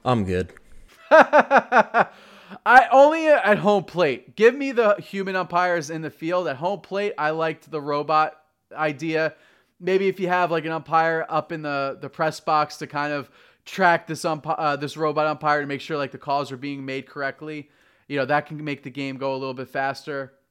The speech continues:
Speaker 2: But with that said, yeah, I, I like the, the robot umpires. I'm a personal fan of that.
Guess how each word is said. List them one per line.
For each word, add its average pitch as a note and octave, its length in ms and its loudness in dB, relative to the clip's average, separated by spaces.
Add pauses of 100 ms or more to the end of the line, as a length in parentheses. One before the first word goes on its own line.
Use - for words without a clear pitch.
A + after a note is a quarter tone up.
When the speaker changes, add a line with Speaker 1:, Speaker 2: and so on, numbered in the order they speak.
(140)
Speaker 2:
But C3 120 -10
with C#3 180 -8
that B2+ 220 -8
said, B2 260 -10
yeah, A#2+ 180 -6
I, A#2 460 -8
I C#3 40 -6
like C3 240 -6
the, A#2 200 -14 (160)
the A#2 100 -16
robot A2+ 300 -10
umpires. G#2+ 480 -12
I'm A#2 100 -14
a A2+ 60 -18
personal A2 400 -18
fan D#2 240 -18
of B1+ 80 -20
that. A#1+ 220 -18